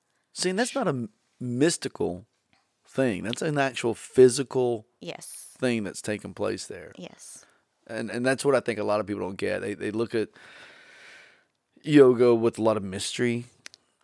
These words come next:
Speaker 1: and they look at yoga with a lot of, uh, uh, Eastern religion
Speaker 2: Right.
Speaker 1: type of ties to it, which it
Speaker 2: Right.
Speaker 1: has that.
Speaker 2: Yes, it does.
Speaker 1: It
Speaker 2: It
Speaker 1: has that.
Speaker 2: And it depends on where you go, on whether if you'll get, you'll hear any of that in the classroom.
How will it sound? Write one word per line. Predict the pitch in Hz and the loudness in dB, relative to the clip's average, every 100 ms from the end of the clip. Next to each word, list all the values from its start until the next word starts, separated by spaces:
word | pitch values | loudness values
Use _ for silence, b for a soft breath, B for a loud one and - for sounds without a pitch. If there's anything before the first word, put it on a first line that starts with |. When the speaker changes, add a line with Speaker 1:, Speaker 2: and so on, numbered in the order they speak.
| - | -12
Speaker 1:
and | 113 107 101 | -8 -6 -6
they | |
look | 101 104 | -6 -4
at | 101 | -4
yoga | 104 104 101 | -2 0 0
with | 101 95 | 0 -2
a | |
lot | 95 92 92 | 0 2 0
of, | 87 92 | -4 -4
uh, | 90 87 87 92 _ _ _ _ _ _ _ _ _ - - | -4 -2 -4 -8 _ _ _ _ _ _ _ _ _ -14 -10
uh, | 107 80 - 73 - | -8 -8 -10 -14 -6
Eastern | 120 104 113 | -6 -4 -6
religion | 107 104 107 110 113 113 110 - | -4 0 0 2 -2 -4 -14 -18
Speaker 2:
Right. | 190 170 - | -10 -8 -4
Speaker 1:
type | 110 | -4
of | 113 | -2
ties | 113 117 113 - | -2 0 -2 -4
to | 123 123 | -2 -2
it, | 123 - | -2 -6
which | - 139 - | -6 -4 -4
it | - | -2
Speaker 2:
Right. | 117 | 0
Speaker 1:
has | 143 233 147 | 2 2 0
that. | 92 - - - | -6 -10 -14 -12
Speaker 2:
Yes, | 202 - - | -10 -10 -10
it | |
does. | 151 131 - - | -12 -12 -12 -6
Speaker 1:
It | 123 | -2
Speaker 2:
It | |
Speaker 1:
has | 139 180 165 | 2 2 0
that. | 117 82 - - | -4 -8 -10 -6
Speaker 2:
And | 240 254 | -4 -4
it | 240 | -6
depends | 240 - 254 226 | -10 -8 -8 -6
on | 214 | -8
where | 202 202 202 | -8 -8 -10
you | 190 190 | -10 -12
go, | 175 165 180 | -6 -4 -4
on | 220 214 | -4 -6
whether | 208 202 202 | -6 -6 -8
if | - | -8
you'll | 196 190 | -10 -8
get, | 190 185 - | -8 -10 -8
you'll | 190 175 | -10 -8
hear | 175 180 - | -8 -10 -10
any | 170 208 202 | -12 -10 -10
of | 170 | -8
that | 175 175 | -6 -8
in | 175 | -10
the | 180 | -14
classroom. | - 190 262 - - - - - | -12 -12 -12 -14 -14 -14 -14 -16